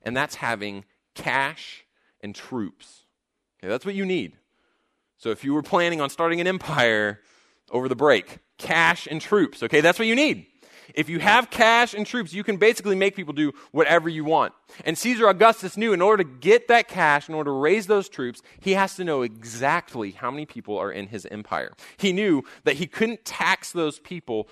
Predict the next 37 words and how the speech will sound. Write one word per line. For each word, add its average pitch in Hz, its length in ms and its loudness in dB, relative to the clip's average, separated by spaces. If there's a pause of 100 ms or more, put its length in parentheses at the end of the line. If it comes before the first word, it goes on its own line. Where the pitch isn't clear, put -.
(160)
too 240 200 -6
much 160 380 2
or 131 80 -8
they 135 100 0
would 127 140 0
rebel. 104 420 2 (140)
He 170 80 -4
couldn't 196 220 -2
tax 165 260 -4
them 143 160 -8
too 151 220 -8
little 147 440 2 (160)
or 151 100 2
else 139 100 0
they 147 100 2
wouldn't 147 260 -2
be 143 120 -2
oppressed 175 520 0
enough 117 340 -4
that 127 80 -6
he 135 80 -12
could - 140 -16
keep - 180 -12
them 113 120 -12
down. 113 380 -4 (640)
He - 80 -10
wouldn't 151 160 -4
have 143 100 -2
enough 127 160 -6
money 127 160 -4
to 117 100 -10
give 127 340 0
to 135 100 -12
his 107 100 -8
army, 123 380 -6
which 113 240 -10
was 113 260 -4